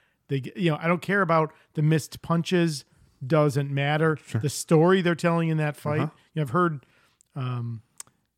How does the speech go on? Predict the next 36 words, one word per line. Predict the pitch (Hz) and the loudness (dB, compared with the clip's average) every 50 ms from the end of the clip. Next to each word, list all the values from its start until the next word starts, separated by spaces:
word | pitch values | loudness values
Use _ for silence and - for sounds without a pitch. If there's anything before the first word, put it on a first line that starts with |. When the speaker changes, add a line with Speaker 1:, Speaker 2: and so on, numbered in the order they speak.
| _ _ _ | _ _ _
Speaker 1:
people | - 151 156 - 151 131 | -8 -8 -6 -4 -4 -2
who | 139 143 | -2 -2
are | 135 | -4
trained | - - 147 143 143 139 131 | -4 -6 -6 -4 -4 -4 -4
in, | 139 131 127 123 | -6 -6 -6 -8
like, | 127 120 120 - | -8 -10 -10 -12
stage | - - - - 147 135 135 135 120 - | -14 -18 -8 -6 -4 -4 -4 -6 -8 -10
combat, | - 139 131 127 127 120 123 117 110 117 131 _ _ _ _ | -12 -10 -8 -8 -8 -10 -10 -12 -14 -16 -18 _ _ _ _
right, | 135 127 123 | -10 -8 -6
or | 120 123 | -6 -8
for, | 120 - - 156 151 165 - - | -8 -4 -4 -2 -2 -4 -6 -12
fight | - - 165 170 160 | -8 -8 -8 -8 -6
choreographers | - 165 170 165 160 160 160 165 165 156 156 - 175 170 151 - - _ _ | -4 -2 0 0 0 0 0 0 -2 -4 -6 -8 -8 -8 -8 -10 -18 _ _
Speaker 2:
Mm-hmm. | 127 123 147 | -2 -2 0
Speaker 1:
talk | 160 165 160 147 | 0 0 -2 0
about | 123 156 151 143 | -2 -4 -4 -6
telling | - - 165 151 147 147 143 | -8 -8 -6 -6 -4 -4 -6
a | 135 | -6
story | - - - 147 139 139 147 143 | -8 -8 -8 -6 -4 -4 -4 -4
in | 135 | -4
a | 131 | -6
fight. | 117 - - 139 143 160 - - _ _ _ | -8 -8 -6 -6 -6 -6 -6 -10 _ _ _
Speaker 2:
Yep. | - 98 110 143 - - | -4 -4 -4 -4 0 0
Speaker 1:
And | 180 156 143 139 - _ _ _ | 2 2 2 0 -4 _ _ _
boy, | 127 143 139 135 135 131 | -4 -2 0 0 0 0
there's | 131 143 143 143 - 151 | -2 -2 -2 -2 -4 -4
an | 135 | -6
example | 131 117 120 127 123 117 - 123 110 | -6 -8 -8 -10 -10 -10 -12 -12 -12
of | 107 | -12
it. | 120 - | -14 -16
I | _ _ _ | _ _ _
Speaker 2:
Sure. | _ - - - 185 | _ -6 0 2 4
Speaker 1:
don't | 220 226 | 4 6
know | 220 202 | 6 6
who | 165 202 185 | 6 6 4
the, | 170 151 | 2 0